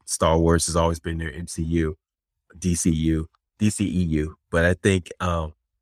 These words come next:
this is where it starts, man, where you got these unique experiences that people just feel part of something.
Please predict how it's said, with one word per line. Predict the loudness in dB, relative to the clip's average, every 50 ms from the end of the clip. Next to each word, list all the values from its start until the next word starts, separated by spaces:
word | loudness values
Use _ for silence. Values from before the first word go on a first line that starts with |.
| _ _ -10
this | -4 0 0 0 0 0
is | 0 2
where | 4 4 4 4
it | 2
starts, | 0 0 0 0 2 2 0 -2 -4 -6
man, | -6 -6 -4 -4 -2
where | -2 -4 -4
you | -6 -4
got | -2 0 0 0 0 -2
these | -4 -6 -4 -4 -6
unique | -8 -6 -4 -2 0 0 0 0 -2
experiences | -4 -4 -2 -2 -2 -2 -2 -4 -6 -4
that | -4 -4 -4 -4
people | -8 -8 -8 -10 -12
just | -10 -10 -10
feel | -6 -6 -8 -8 -6 -2
part | 0 0 2 2 0
of | -2 -2
something. | -4 -4 -4 -6 -8 -10 -10 -10